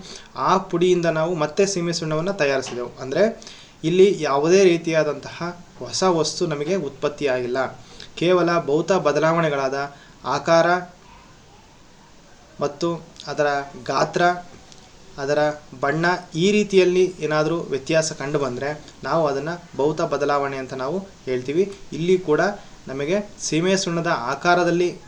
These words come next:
ಮಾತ್ರ ಬದಲಾವಣೆ ಆಗಿದೆ ವಿನಃ, ಆದರೆ ಆ ಸೀಮೆ ಸುಣ್ಣದ ಕಣಗಳಲ್ಲಿ ಯಾವುದೇ ರೀತಿಯಾದಂತಹ ಬದಲಾವಣೆ ಆಗಿಲ್ಲ. ಮತ್ತು ಇನ್ನೊಂದು ನಿಮಗೆ, ಆ, ನೆನಪಿರಬೇಕಾದ ವಿಷಯ ಏನಂತಂದ್ರೆ,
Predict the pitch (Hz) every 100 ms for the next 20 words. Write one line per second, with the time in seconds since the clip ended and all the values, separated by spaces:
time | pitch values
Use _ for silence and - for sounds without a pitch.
0 | - 135 165 - 180 135 135 151 170 170
1 | 160 151 147 139 123 117 147 151 - -
2 | - - 139 139 147 156 - - - -
3 | 143 - 165 180 180 170 165 160 151 156
4 | 165 170 165 170 180 127 131 160 160 156
5 | 156 143 135 123 156 185 - - - -
6 | 131 131 143 139 139 127 123 120 - 135
7 | - 156 151 190 190 180 175 175 185 -
8 | - - - - - 147 147 - - -
9 | 151 160 175 170 160 160 156 151 139 160
10 | 156 143 139 131 127 165 190